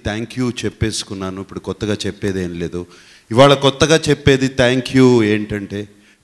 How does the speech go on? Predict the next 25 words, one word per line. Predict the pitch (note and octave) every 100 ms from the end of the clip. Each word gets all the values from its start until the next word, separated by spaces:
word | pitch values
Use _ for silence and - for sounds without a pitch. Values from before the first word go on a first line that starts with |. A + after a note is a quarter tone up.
| -
ప్రేక్షకులకి | C#3 D3 - D3+ C3+ C3
thank | A#2 A#2+ B2
you | G#2+
చెప్పాలి, | A2 - G#2+ G#2 G#2
మన | G#2 G2+
తెలుగు | - G#2+ A#2+
ప్రేక్షకులకి. | A#2 A2+ G#2 - - F2 E2+ F#2+ - _ _ _ _ _ _ _ _
ఎప్పుడూ | B2+ B2+ C#3+ D3
ఒక | C#3 A#2+ A#2 G#2+ G2 _ _ _ _ _ _ _ _ _ _ _ _
మంచి | B2 C3 C#3
సినిమా, | - A#2+ A#2 A2 A2
ఒక | G2+ A2
కొత్త | - A#2+ C#3+
సినిమా | C3 B2 A#2 A2 G#2+
తీసినప్పుడల్లా | A#2+ A2+ B2 A2+ G#2+ G#2 A2
నన్ను | G#2+ G2+ G2+ F#2+ F#2 _ _
ఆదరిస్తూనే | F2 G2 A2 A2 - A#2+ G#2+
ఉన్నారు. | G#2 G2 F#2+ F#2+ F#2 - _ _ _ _
అలాగే | F2+ G2 G#2 G#2+ G2 - _
ఈ | G2 F#2
టాక్ | F#2+ G2 -
కూడా | A2+ G#2+
అలాగే | F#2+ G2 F#2+
వస్తుంది. | G2 F2 - F2 E2+ E2+ - _ _ _ G2
And | G2+ G2+